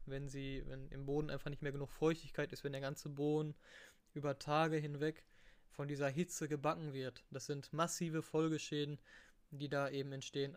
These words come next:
Abgesehen natürlich, ähm, vom Mykorrhizapilz,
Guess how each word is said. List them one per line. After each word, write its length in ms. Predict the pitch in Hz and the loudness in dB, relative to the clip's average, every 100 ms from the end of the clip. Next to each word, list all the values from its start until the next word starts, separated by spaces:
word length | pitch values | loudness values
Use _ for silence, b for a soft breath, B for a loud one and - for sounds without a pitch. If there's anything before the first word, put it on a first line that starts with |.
| - | -8
Abgesehen 480 | 147 - 156 147 147 | -8 0 2 2 0
natürlich, 640 | 139 - 156 147 - - | -2 0 2 2 -2 -12
ähm, 240 | 185 139 170 185 | -12 -10 -12 -14
vom 380 | - 143 139 131 _ _ - - | -4 -4 -4 -8 _ _ -20 -8
Mykorrhizapilz, 1080 | 156 151 160 165 196 - 151 143 131 - | -4 0 4 6 6 4 2 2 -2 -4